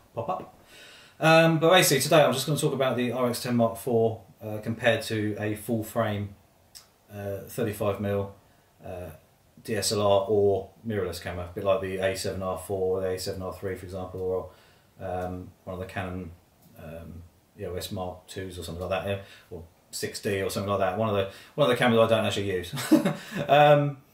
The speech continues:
so basically, we're gonna talk about bokeh. So the way a one inch censored camera,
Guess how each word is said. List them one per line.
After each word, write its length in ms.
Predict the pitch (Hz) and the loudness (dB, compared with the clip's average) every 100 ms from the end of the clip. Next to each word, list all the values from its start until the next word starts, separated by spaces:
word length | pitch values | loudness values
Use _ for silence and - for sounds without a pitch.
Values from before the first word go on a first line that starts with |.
| _ - | _ -6
so 380 | - 160 147 139 | 2 6 6 6
basically, 380 | 165 165 135 127 | 4 4 4 0
we're 80 | |
gonna 80 | 131 | 2
talk 100 | 147 | 4
about 240 | 120 117 - | 4 4 4
bokeh. 400 | 123 113 85 85 - | 2 2 -2 -8 -12
So 480 | - 117 110 110 107 | -4 0 4 2 0
the 180 | 110 117 | -2 4
way 480 | 139 135 123 120 113 | 6 6 6 4 2
a 300 | 110 110 107 | 2 2 0
one 220 | 127 117 | 2 2
inch 140 | 110 | 2
censored 420 | - 101 101 98 - | -2 -4 -4 -6 -6
camera, 480 | 98 95 101 104 | -6 -4 -4 -4